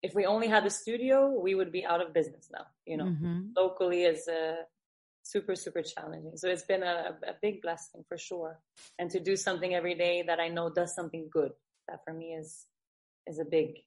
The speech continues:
Speaker 1: thing. Yeah.
Speaker 2: Claro. Qué bien, Rachel. I would love to do a yoga class with you or a
Speaker 1: Yes,
Speaker 2: retreat.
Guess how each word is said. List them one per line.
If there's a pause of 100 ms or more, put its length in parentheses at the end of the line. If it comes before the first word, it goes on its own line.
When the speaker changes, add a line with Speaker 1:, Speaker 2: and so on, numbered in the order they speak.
(140)
Speaker 1:
thing. (540)
Yeah. (680)
Speaker 2:
Claro. (280)
Qué
bien,
Rachel.
I
would
love
to
do
a (340)
yoga
class
with
you
or
a
Speaker 1:
Yes,
Speaker 2:
retreat.